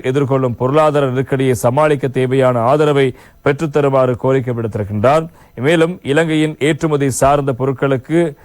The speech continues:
இந்தியாவில் அதிக சந்தை வாய்ப்புகளை பெற்றுத்தருமாறும் எதிர்க்கட்சி தலைவர் சஜித் பிரேமதாஸ் அவர்கள் இங்கே கோரிக்கை விடுத்திருப்பதான செய்திகள் முக்கியமாக இருப்பதை காணலாம். உயர்சான அலுவலகத்தில் நேற்று முன்தினம் இடம்பெற்ற சந்திப்பின் போதுதான்,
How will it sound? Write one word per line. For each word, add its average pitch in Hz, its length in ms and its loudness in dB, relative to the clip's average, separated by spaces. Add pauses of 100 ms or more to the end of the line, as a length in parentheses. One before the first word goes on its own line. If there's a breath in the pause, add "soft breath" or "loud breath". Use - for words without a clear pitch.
இந்தியாவில் 151 680 2
அதிக 143 340 0
சந்தை 143 340 0
வாய்ப்புகளை 135 560 0
பெற்றுத்தருமாறும் 127 800 0
எதிர்க்கட்சி 127 300 -2
தலைவர் 127 400 0 (280 loud breath)
சஜித் 147 320 0
பிரேமதாஸ் 143 500 2
அவர்கள் 120 360 0
இங்கே 123 240 0
கோரிக்கை 135 420 -2
விடுத்திருப்பதான 113 640 0 (420 loud breath)
செய்திகள் 127 400 0
முக்கியமாக 120 340 -2
இருப்பதை 113 260 -2
காணலாம். 120 400 2
உயர்சான 120 280 0
அலுவலகத்தில் 120 440 0
நேற்று 117 500 0
முன்தினம் 127 360 0
இடம்பெற்ற 117 380 0
சந்திப்பின் 117 440 -2
போதுதான், 123 400 2